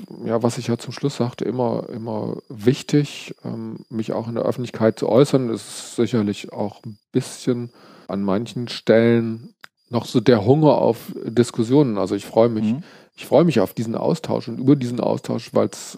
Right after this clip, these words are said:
Speaker 1: äh, keiner wirklich genau weiß, äh, wo's hingeht. Ähm, klar ist nur, wir müssen, wir müssen da weitergehen. Also kurzum, vielen Dank.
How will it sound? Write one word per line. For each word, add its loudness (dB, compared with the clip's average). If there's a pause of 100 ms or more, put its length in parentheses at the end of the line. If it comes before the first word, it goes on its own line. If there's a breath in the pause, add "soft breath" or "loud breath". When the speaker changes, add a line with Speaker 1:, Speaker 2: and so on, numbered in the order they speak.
(100)
Speaker 1:
äh, -4
keiner 2
wirklich -4
genau -2
weiß, 2 (800 loud breath)
äh, -16 (260)
wo's -10
hingeht. 0 (280)
Ähm, -8
klar 2
ist -6
nur, -2 (420)
wir 2
müssen, -2
wir 2
müssen -8
da 2
weitergehen. -2 (160)
Also -8 (380)
kurzum, -4
vielen -4
Dank. -6